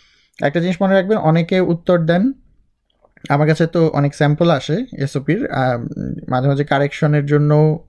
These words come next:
আমার সময় হয় না, I'm sorry for that, কিন্তু, আহ, just আমি বলছি, অনেকের লেখার মধ্যে এরকম লেখা থাকে যে কেন কানাডায় আসবেন সেই কথাটা লেখা থাকে, কিন্তু প্রোগ্রামে কেন আসবেন সেটা লেখা থাকে না। আবার কারো কারো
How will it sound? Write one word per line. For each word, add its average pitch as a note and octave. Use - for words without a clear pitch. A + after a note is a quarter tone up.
আমার B2+
সময় D#3
হয় C#3+
না, B2+
I'm B2+
sorry C3+
for -
that, A#2+
কিন্তু, B2+
আহ, B2
just C#3+
আমি D3
বলছি, C#3+
অনেকের E3
লেখার E3
মধ্যে D#3+
এরকম D3
লেখা C#3+
থাকে D#3
যে C3+
কেন E3+
কানাডায় D#3+
আসবেন C3
সেই F3+
কথাটা D#3
লেখা B2+
থাকে, E3+
কিন্তু E3+
প্রোগ্রামে F#3
কেন G3
আসবেন F#3+
সেটা D#3
লেখা A#2
থাকে F2
না। -
আবার C#3
কারো D#3+
কারো F#3